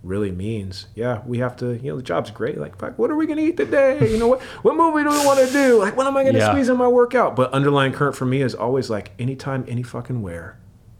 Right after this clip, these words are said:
Speaker 1: shit can happen. You know, we've had fires with entrapment block from the station. You know, like,
Speaker 2: Yes.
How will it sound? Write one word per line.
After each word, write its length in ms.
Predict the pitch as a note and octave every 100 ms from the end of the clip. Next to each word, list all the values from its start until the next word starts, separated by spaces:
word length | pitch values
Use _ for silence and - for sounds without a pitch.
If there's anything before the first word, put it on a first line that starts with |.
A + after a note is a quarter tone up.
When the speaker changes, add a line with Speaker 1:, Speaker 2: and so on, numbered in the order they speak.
| -
Speaker 1:
shit 240 | - - -
can 100 | F#2
happen. 400 | - F#2+ G#2+ A#2 - - - - - - - - -
You 80 |
know, 140 | - G2
we've 140 | G#2+
had 180 | A2 F#2
fires 320 | F2 F2 F#2
with 140 | G2 F#2
entrapment 480 | G2 F#2+ - A#2 G#2+ -
block 240 | F2 F#2 -
from 100 | G2
the 80 |
station. 540 | F#2 - G2+ - F#2+ A2 - - - - - - - - -
You 120 | D#2
know, 160 | D2 F2+
like, 160 | -
Speaker 2:
Yes. 300 | B2 G#2 F#2